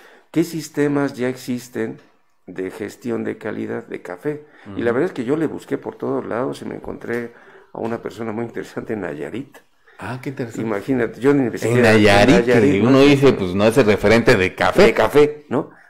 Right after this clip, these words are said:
Speaker 1: Pero tenía un sistema muy bonito, me fui
Speaker 2: Ajá.
Speaker 1: con él, James, platicamos,
Speaker 2: Ujú.
Speaker 1: hubo manera de poderse, eh, entrar en, en relación de trabajo, y nos permitió empezar a usar su sistema. Obviamente nosotros lo acoplamos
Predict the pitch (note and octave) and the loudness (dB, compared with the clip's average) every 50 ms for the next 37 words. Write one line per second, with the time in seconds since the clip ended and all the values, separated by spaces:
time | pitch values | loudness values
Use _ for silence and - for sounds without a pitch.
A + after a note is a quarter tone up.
0 | _ _ A#2 A#2+ A#2+ A#2+ A#2 - B2 B2+ C3+ C#3+ E3 E3+ F3 F3+ E3+ F3 - D#3 | _ _ -2 0 0 0 -2 0 0 2 2 0 0 -2 -4 -8 -10 -6 -6 -6
1 | D#3 D#3 D#3 D3 C3 B2 C#3 D3 C#3 C#3 C3+ B2+ B2+ B2+ B2+ - D#3+ F3+ G#3 - | -4 -2 -2 -2 0 2 2 0 2 2 2 2 0 0 -2 -6 -8 -10 -10 -12
2 | _ G2+ D#2+ - - G2+ G#2+ A2 G#2+ - A2 G2+ G#2+ A2 B2+ C#3+ D3+ D#3 D3+ D#3 | _ -10 -10 -10 -6 -6 -6 -6 -4 -6 -6 -4 -2 0 0 0 0 0 -2 -6
3 | E3 E3+ - _ D#3 - E2+ F2 F#2 G#2 A2+ C3 B2+ - - - - - _ _ | -12 -16 -16 _ -14 -10 -6 -6 -4 -4 -4 -6 -8 -12 -18 -18 -20 -20 _ _
4 | _ - - - - - - - - G#2+ A2+ A2+ A#2 A#2+ A#2+ A#2 A#2 - - - | _ -18 -18 -16 -14 -16 -10 -4 -2 -2 -2 0 -2 -2 -4 -4 -8 -14 -20 -20
5 | - - B2 G2+ G2 F#2+ G#2 B2 B2+ B2+ - G2+ G#2+ G#2+ G#2 G2 F#2+ G2+ G#2+ G2+ | -20 -20 -18 -18 -18 -18 -18 -18 -10 -6 -4 0 0 0 0 0 -2 -2 0 0
6 | G#2 G#2 F#2+ F#2+ - - F#2 F#2 G2 F#2+ - - G2+ G2 F2+ F2 G2 - - - | 0 0 -2 -4 -4 -4 -4 -4 -4 -6 -6 -4 -4 -4 -4 -4 -6 -8 -12 -16
7 | - - - F2+ E2+ F2 F2+ F#2+ F2+ - G2+ F#2+ F#2+ F#2 F#2+ F2 F2 F2 F2 F2+ | -18 -14 -12 -10 -10 -8 -8 -8 -6 -6 -6 -6 -4 -6 -8 -8 -8 -10 -12 -14
8 | - _ - F2+ F2 F2 F2+ F#2 F2+ F#2 G2 G2 - - A#2 A2 A2+ G#2+ F#2+ G2 | -18 _ -14 -14 -12 -8 -8 -8 -6 -6 -6 -6 -4 -2 -2 -2 -2 -2 -4 -6
9 | - A2 A2 G#2+ A2+ A#2 A2+ - - B2 C3 - - - - - - - - - | -4 -4 -2 -2 0 -2 -2 -2 -4 -6 -6 -6 -12 -20 -20 -20 -20 -20 -20 -20
10 | _ _ - A#2 A#2+ B2+ C3 C3 B2+ B2 B2+ B2 - - - - - _ _ _ | _ _ -6 -2 2 2 4 4 4 2 2 -2 -6 -12 -16 -18 -20 _ _ _
11 | _ _ - C3 A#2+ A#2+ B2 B2+ B2+ B2+ - C#3 C#3+ C#3 C3 C3 A#2+ - - A#2 | _ _ 0 2 2 2 0 0 -2 0 2 4 4 4 4 0 -2 -2 -2 -2
12 | A2 A2 A2 A2 A2 - G2+ G2 - - G#2+ G2 G2 - - G2 F#2 - A2+ G#2 | 0 2 0 0 0 -4 -10 -10 -8 -6 -4 -4 -4 -4 -8 -14 -12 -10 -10 -10
13 | G2 - - A#2+ A2+ A2 A#2 A#2+ - - G#2 G#2 A2 G#2 G#2 G#2+ G#2 G#2+ G2+ F2+ | -10 -6 -4 -2 -2 -2 -2 -4 -2 -4 -2 -2 -2 -2 -2 -4 -4 -4 -4 -6
14 | F2+ F2 - A2+ F2 F#2 F#2 - - - - G2+ G#2 A2+ A#2+ G#2+ F#2+ G2 A#2 - | -6 -4 -4 -4 -4 -4 -6 -8 -10 -12 -6 -2 0 0 0 -2 -4 -8 -12 -14
15 | - | -20